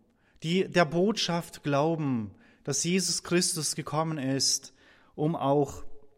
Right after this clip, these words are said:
für uns zu sterben, unsere Sch-, äh, Schuld auf sich zu nehmen, und die dann im Glauben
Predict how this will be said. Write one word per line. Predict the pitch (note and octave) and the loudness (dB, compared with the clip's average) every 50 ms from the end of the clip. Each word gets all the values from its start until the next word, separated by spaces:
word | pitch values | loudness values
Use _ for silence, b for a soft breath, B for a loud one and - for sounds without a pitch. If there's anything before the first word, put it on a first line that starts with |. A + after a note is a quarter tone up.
| _ _ _ _ - - - | _ _ _ _ -18 -18 -8
für | - C#3+ D#3+ | -4 -4 0
uns | F3+ F3 F3+ F3 - | 2 2 2 2 2
zu | - E3 | 0 -2
sterben, | C#3+ - - E3+ E3+ F3+ F#3 F#3 F3 E3 | -4 0 2 4 4 6 4 4 4 2
unsere | D3+ D3 D3 D3 D3 | 2 2 2 0 0
Sch-, | C#3 - - D3 | 0 -2 -4 0
äh, | - D#3 D3+ D3+ D3+ - C#3+ C#3+ - C3 B2+ | 2 4 4 4 2 0 -2 -6 -6 -6 -4
Schuld | - - F3 F#3+ F#3+ F#3 | 0 4 4 4 4 4
auf | - D3+ F3 G3+ G3+ - | 4 6 6 6 6 4
sich | - F3+ F3 E3 - - - | 0 0 -2 -2 -4 -8 -6
zu | - E3+ D#3 | -2 0 2
nehmen, | D#3+ D#3+ E3 F3 F3+ F3 E3 D#3+ D3+ B B B B B B B B B B B B B B | 4 6 6 6 6 4 4 2 0 B B B B B B B B B B B B B B
und | - E3+ F#3 F#3+ - - - | 2 4 4 4 4 0 -4
die | G3 F#3+ | -6 -2
dann | F3+ F#3+ F#3+ F#3+ G3 | 0 2 2 2 2
im | - F#3+ G#3+ G#3+ A3+ G#3 | 2 2 2 2 4 4
Glauben | G3 F3+ E3+ E3+ F3+ G3 G#3+ F3+ F3 D3+ C#3 B2+ A#2 G#2+ G2+ F#2+ | 4 4 4 4 4 2 2 0 0 0 0 0 0 -2 -4 -8